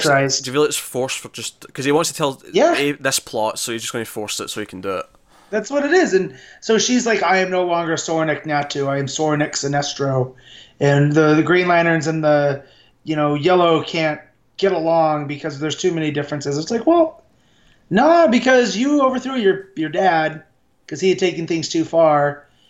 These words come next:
Speaker 1: And now, like, you're gonna let this all break up. Like, you're a surgeon.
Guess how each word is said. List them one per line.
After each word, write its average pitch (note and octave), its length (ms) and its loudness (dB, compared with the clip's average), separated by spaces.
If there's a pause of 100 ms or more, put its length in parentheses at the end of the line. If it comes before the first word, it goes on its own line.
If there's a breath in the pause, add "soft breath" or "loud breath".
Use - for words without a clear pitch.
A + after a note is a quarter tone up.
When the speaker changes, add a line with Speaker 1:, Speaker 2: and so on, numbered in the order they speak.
(160 soft breath)
Speaker 1:
And D#3+ 160 2
now, F#3 640 4 (560)
like, E3 420 0
you're E3+ 220 0
gonna F#3 200 2
let E3+ 320 0
this - 480 -6 (240)
all D3+ 460 0 (120)
break E3 200 -2
up. G3 120 2
Like, E3 140 -4
you're A3 100 2
a - 40 2
surgeon. D3+ 560 0